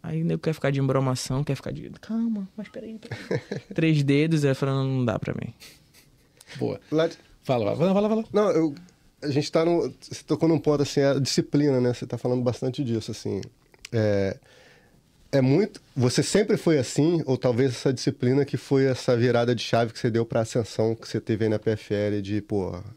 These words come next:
Speaker 3: é, número um da P F L e tudo. Foi uma virada de chave ou você sempre foi assim, bem disciplinado e tudo?
Speaker 1: Não, eu sempre fui assim, sempre fui assim.
Speaker 2: Com tudo,
Speaker 1: É,
Speaker 2: não só com
Speaker 1: com
Speaker 2: luta?
Speaker 1: tudo,
Speaker 2: Todo,
Speaker 1: com
Speaker 2: tudo na
Speaker 1: tudo.
Speaker 2: tua vida você sempre foi
Speaker 1: Sim,
Speaker 2: muito
Speaker 1: eu sou uma pessoa muito teimosa.
Speaker 2: É.
Speaker 1: É, se eu me meto pra fazer uma coisa, eu tenho que fazer ela,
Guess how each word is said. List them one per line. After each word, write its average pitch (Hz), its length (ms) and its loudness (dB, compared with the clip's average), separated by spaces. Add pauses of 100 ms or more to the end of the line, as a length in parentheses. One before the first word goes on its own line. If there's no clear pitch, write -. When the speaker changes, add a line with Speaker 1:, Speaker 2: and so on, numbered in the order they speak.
(160)
Speaker 3:
é, - 200 -8
número 110 320 2
um 113 140 2
da 113 80 0
P 110 120 -4
F 107 220 -6
L 107 220 0
e 104 40 -4
tudo. 104 300 -6 (600)
Foi - 160 0
uma 123 100 4
virada 131 300 4
de 147 80 -4
chave 175 240 2
ou 196 40 0
você 185 140 -2
sempre 147 260 -2
foi 135 120 0
assim, 120 260 -2
bem 113 140 2
disciplinado 107 640 -2
e - 20 -6
tudo? 214 120 2
Speaker 1:
Não, 294 200 4
eu 220 80 4
sempre 220 240 2
fui 247 80 2
assim, 214 400 2
sempre - 260 -2
fui 190 100 -2
assim. 156 280 -4 (540)
Speaker 2:
Com 170 160 4
tudo, 180 180 0
Speaker 1:
É, 127 300 2
Speaker 2:
não 123 160 2
só 123 80 0
com 135 80 0
Speaker 1:
com 151 100 4
Speaker 2:
luta? 175 140 0
Speaker 1:
tudo, 139 340 2
Speaker 2:
Todo, 165 200 2
Speaker 1:
com 139 40 2
Speaker 2:
tudo 196 180 2
na 208 100 4
Speaker 1:
tudo. - 100 -4
Speaker 2:
tua 151 80 0
vida 156 200 0
você 151 140 -2
sempre 151 220 -2
foi - 160 -4
Speaker 1:
Sim, 127 80 0 (320)
Speaker 2:
muito 120 120 -4
Speaker 1:
eu 123 60 2
sou 135 160 2
uma 131 160 4
pessoa 131 180 0
muito 135 140 2
teimosa. 147 640 2 (160)
Speaker 2:
É. 117 180 -2 (220)
Speaker 1:
É, 110 280 -4 (100)
se - 200 -6
eu 117 280 2
me 127 100 4
meto 127 240 2
pra 165 140 2
fazer 156 240 2
uma 165 160 4
coisa, 139 180 2
eu 131 60 -8
tenho 147 100 4
que 135 60 -4
fazer 143 180 2
ela, 135 180 2